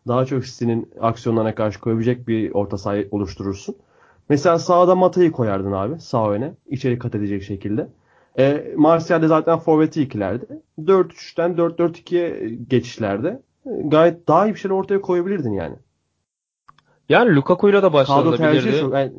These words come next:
Speaker 1: bunu, bunu da şeyden söyledim. Hani Lukaku ile başlamayacaksın.
Speaker 2: Hı hı. Yani çünkü Rashford hiç, e, umu-, umut vermiyor bu sene ya. Geçen senenin ikinci yarısında
Speaker 1: Evet.
Speaker 2: özellikle, e, yaz-, hatırlıyorsan bir Liverpool maçı oynamıştı Rashford.
Speaker 1: Hı hı.
Speaker 2: E,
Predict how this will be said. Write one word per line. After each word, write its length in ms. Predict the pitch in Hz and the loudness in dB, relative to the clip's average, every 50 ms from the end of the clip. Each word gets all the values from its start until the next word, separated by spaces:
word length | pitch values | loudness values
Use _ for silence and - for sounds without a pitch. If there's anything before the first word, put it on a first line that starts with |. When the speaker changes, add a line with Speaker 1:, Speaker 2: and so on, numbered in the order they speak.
| - - | -18 -18
Speaker 1:
bunu, 760 | - - - 156 151 160 170 165 147 165 196 220 175 160 135 | -16 -14 -12 -10 -10 -10 -6 -2 2 2 2 2 0 -4 -2
bunu 200 | 143 170 220 226 | 0 0 0 2
da 80 | 247 240 | 0 0
şeyden 340 | - - 175 165 180 202 196 | 2 2 2 2 2 2 0
söyledim. 380 | - - 135 107 98 78 69 - | 0 -2 -2 -4 -4 -4 -8 -6
Hani 240 | - 123 123 127 143 | -2 0 2 4 4
Lukaku 360 | 143 - 202 196 196 196 190 | 4 4 2 0 0 -2 -2
ile 260 | 185 190 190 185 170 | -2 0 0 2 2
başlamayacaksın. 760 | 170 165 147 131 - 170 151 120 101 98 95 - - - - _ _ _ _ _ _ _ _ _ _ _ _ _ _ _ _ - 127 | 2 2 0 0 0 0 0 0 -2 -6 -12 -14 -20 -20 -20 _ _ _ _ _ _ _ _ _ _ _ _ _ _ _ _ -4 -4
Speaker 2:
Hı 60 | 123 | -4
hı. 160 | 127 127 135 143 _ _ _ _ _ _ _ - - - _ _ _ _ _ _ _ _ _ - | -6 -10 -16 -18 _ _ _ _ _ _ _ -20 -20 -20 _ _ _ _ _ _ _ _ _ -10
Yani 160 | 110 110 113 110 | -8 -8 -8 -8
çünkü 260 | - - 147 143 - 147 | -8 -12 -10 -4 0 2
Rashford 440 | 151 156 - - - 170 160 - | 2 2 0 0 -2 -2 0 -2
hiç, 200 | 175 170 - - | -4 -8 -8 -10
e, 300 | - - 131 127 127 123 - - | -10 -6 -4 -4 -4 -4 -6 -8
umu-, 200 | - 127 127 - _ - | -10 -10 -10 -10 _ -8
umut 260 | 131 135 135 - 147 | -8 -8 -4 0 0
vermiyor 260 | 147 143 135 107 95 | 0 2 2 -2 -2
bu 60 | 92 | -4
sene 220 | - - 98 95 95 | -6 -6 -6 -4 -4
ya. 180 | 92 92 95 | -4 -4 -4
Geçen 320 | 98 104 107 107 - 135 135 | -4 -4 -4 -2 0 0 0
senenin 320 | 135 - 139 135 135 135 | -2 -4 -6 -6 -6 -8
ikinci 300 | 131 - - 135 131 139 | -10 -8 -8 -6 -2 0
yarısında 280 | 143 143 139 - 135 135 | 2 2 2 2 0 -4
Speaker 1:
Evet. 80 | 127 | -2
Speaker 2:
özellikle, 680 | 131 135 135 135 139 139 - 143 139 - 123 127 127 123 | 0 2 2 2 0 0 -2 -2 -2 0 -2 -2 -2 -4
e, 80 | 113 - _ _ _ _ _ _ - - | -4 -6 _ _ _ _ _ _ -6 -4
yaz-, 200 | 120 117 104 - - | -4 -4 -4 -6 -6
hatırlıyorsan 440 | 113 110 127 135 143 - 151 131 | -4 -2 0 0 2 2 0 -2
bir 100 | 117 110 | 0 -2
Liverpool 340 | 117 113 127 135 123 139 139 | -2 0 0 0 0 0 0
maçı 240 | 135 131 123 - 139 | 0 0 0 0 -2
oynamıştı 380 | 147 156 147 120 - - - 98 | -2 -2 -2 -4 -6 -8 -6 -6
Rashford. 320 | 98 - - - 139 - - - _ _ _ _ _ | -6 -6 -8 -18 -18 -18 -20 -20 _ _ _ _ _
Speaker 1:
Hı 60 | 139 | -18
hı. 420 | 127 131 151 151 - _ - - 104 | -16 -14 -16 -16 -18 _ -14 -10 -8
Speaker 2:
E, 260 | 98 98 95 95 | -6 -6 -6 -6